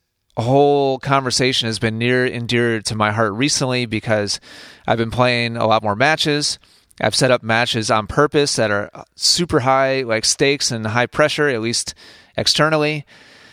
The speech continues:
for me to play with just kind of a lot riding on it <laughs> socially and, uh, uh, professionally, if, if you, you know, want to think about it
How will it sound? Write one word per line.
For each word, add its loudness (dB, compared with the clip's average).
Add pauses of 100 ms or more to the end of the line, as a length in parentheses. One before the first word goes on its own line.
(160)
for 0
me 2
to 2
play 0 (260)
with -2
just -4
kind -2
of -4
a 0
lot 2 (480)
riding 2
on 0
it -4 (260)
<laughs> -2
socially 0 (420)
and, 0
uh, 2 (600)
uh, -6 (320)
professionally, 2
if, -4
if -8
you, -6 (120)
you -6
know, 0
want 2
to -2
think -4
about 4
it -6